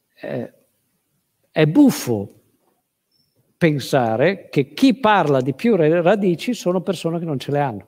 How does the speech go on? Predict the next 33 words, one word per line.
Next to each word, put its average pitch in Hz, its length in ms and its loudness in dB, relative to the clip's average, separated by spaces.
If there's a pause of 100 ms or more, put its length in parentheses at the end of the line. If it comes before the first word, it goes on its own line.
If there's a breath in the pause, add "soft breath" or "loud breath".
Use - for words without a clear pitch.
(840)
o - 80 -10
che 113 100 -6
le 139 60 2
hanno 147 140 2
molto 139 300 0
fragili, 117 460 -2 (600)
o 147 160 -6
che 151 60 2
le 151 80 2
sono 151 160 -8
costrette 165 400 0
a - 20 2
metterle 151 400 2
altrove, 135 400 0
in 113 100 -4
alto, 120 360 -2
come 131 180 -2
i 175 40 0
naviganti, 247 720 -2
come 135 260 -6
che 151 100 -2
i, 135 380 0 (340 soft breath)
i 156 100 -2
nomadi 170 380 2
del 156 160 2
deserto, 147 600 -2
le 107 120 -8
stelle, 110 500 -6 (240)
era-, 123 380 0
erano 117 400 0
le 107 120 -10
loro 113 340 -14
radici, - 440 -20